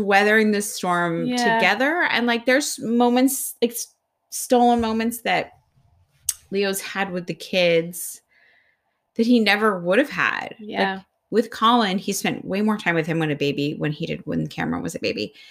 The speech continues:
Speaker 1: And even with Cameron, like, just during the day, he,
Speaker 2: Yeah.
Speaker 1: like, comes down and he, like, sees him at lunch.
Speaker 2: Right.
Speaker 1: He, he, you know, pops in at breakfast time. Like, there's this time that
Speaker 2: He normally wouldn't get it.
Speaker 1: No.
Speaker 2: He wouldn't even really add it up over time. But, like,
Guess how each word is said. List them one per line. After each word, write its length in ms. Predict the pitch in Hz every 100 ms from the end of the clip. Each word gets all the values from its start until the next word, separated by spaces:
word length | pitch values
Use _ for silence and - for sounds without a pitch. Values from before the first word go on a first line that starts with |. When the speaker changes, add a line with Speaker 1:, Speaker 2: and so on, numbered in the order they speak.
| - - _ -
Speaker 1:
And 580 | 180 170 165 165 165 -
even 240 | - 285 359
with 140 | 392 - _ _ _ _ _ -
Cameron, 440 | - 330 349 277 247
like, 280 | 226 214 - -
just 160 | 320
during 160 | 415 392
the 80 | 311
day, 440 | 277 359 277 -
he, 140 | - 226
Speaker 2:
Yeah. 120 | 233
Speaker 1:
like, 100 | 220
comes 200 | 214 277
down 100 | 302 311
and 60 |
he, 100 | 294
like, 180 | 285 269
sees 320 | - 233 165
him 100 | 208
at 140 | 254 -
lunch. 480 | 339 330 233 - 233
Speaker 2:
Right. 320 | 226 214 - - _ _ _
Speaker 1:
He, 240 | 180 196 -
he, 460 | 180 196 190 185 185
you 80 | 196
know, 160 | 175
pops 360 | - 156 160 -
in 100 | 247
at 80 | 277
breakfast 400 | 311 - 302 -
time. 220 | 202 196
Like, 160 | 185 180
there's 200 | 196 208
this 200 | 247 247
time 320 | - 240 247
that 180 | 233 214 - _ _ -
Speaker 2:
He 80 | 233
normally 260 | 233 240
wouldn't 320 | 233 240 226 208
get 160 | 233
it. 220 | 240 190
Speaker 1:
No. 400 | 220 240 359 381
Speaker 2:
He 40 | 240
wouldn't 180 | 240 247
even 120 | 233
really 240 | 214 208 -
add 180 | 202
it 100 | 190
up 160 | 190 196
over 180 | 175 170
time. 360 | - 220 220
But, 160 | 190 190
like, 280 | 185 175